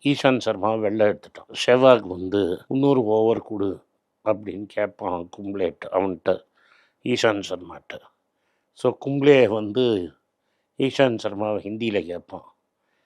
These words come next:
"ஏக் ஓவர் கரேகான், ஒன் மோர் போடுவியான்னு?" "ஆ கருங்கான்னு" போடுவான். அந்த ஓவரில் பாண்டிங் அவுட் ஆயிடுவான். அது ஒரு பிவட்டல் மூமெண்ட் இந்த டெஸ்ட் மேட்ச். இதுவும் திரும்பி என்ன சொல்றதுன்னா,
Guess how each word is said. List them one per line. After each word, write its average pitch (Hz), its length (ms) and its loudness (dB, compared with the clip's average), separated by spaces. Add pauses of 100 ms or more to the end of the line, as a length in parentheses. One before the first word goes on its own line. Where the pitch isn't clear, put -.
(180)
"ஏக் 113 260 0
ஓவர் 117 280 2
கரேகான், 104 580 -2
ஒன் 120 240 0
மோர் 123 240 4 (100)
போடுவியான்னு?" 92 640 0 (240)
"ஆ 123 140 4
கருங்கான்னு" 107 760 -4
போடுவான். 107 320 0
அந்த 101 220 -2
ஓவரில் 104 520 0
பாண்டிங் 101 340 -4
அவுட் 95 280 -8
ஆயிடுவான். 80 360 -12
அது 120 260 2
ஒரு 110 200 -2 (100)
பிவட்டல் 143 400 8
மூமெண்ட் 120 400 -4
இந்த 98 320 -14
டெஸ்ட் - 260 -10
மேட்ச். - 300 -14 (1160)
இதுவும் 143 400 2
திரும்பி 131 340 0
என்ன 113 220 2
சொல்றதுன்னா, 90 720 -6